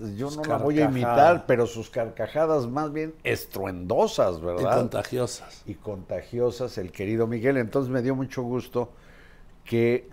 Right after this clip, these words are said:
Speaker 1: tú, al recordar, pues, algo así como tu presentación en sociedad, como quinceañera, nos recordaras a Miguel y a mí,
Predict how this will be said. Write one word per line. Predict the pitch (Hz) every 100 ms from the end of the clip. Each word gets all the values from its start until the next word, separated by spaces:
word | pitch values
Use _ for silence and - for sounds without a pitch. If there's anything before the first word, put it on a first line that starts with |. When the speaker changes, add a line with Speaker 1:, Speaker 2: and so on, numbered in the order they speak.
| -
Speaker 1:
tú, | 113 127 -
al | 90 87
recordar, | 85 - 95 92 104 110 110 90 - - -
pues, | - 120
algo | 113 107
así | 117
como | 101 90 82
tu | - 82 62 - - -
presentación | 90 85 82 87 85 104 101 104 101 - - - - -
en | 90 80
sociedad, | - 110 - 117 95 90 82 107
como | - 69 -
quinceañera, | 65 64 69 69 80 80 82 110 - - - - - - - - - - - - - - - - - - - - -
nos | 131 123
recordaras | 120 120 117 151 139 -
a | 123
Miguel | 120 113 127
y | 123
a | 120
mí, | 127 123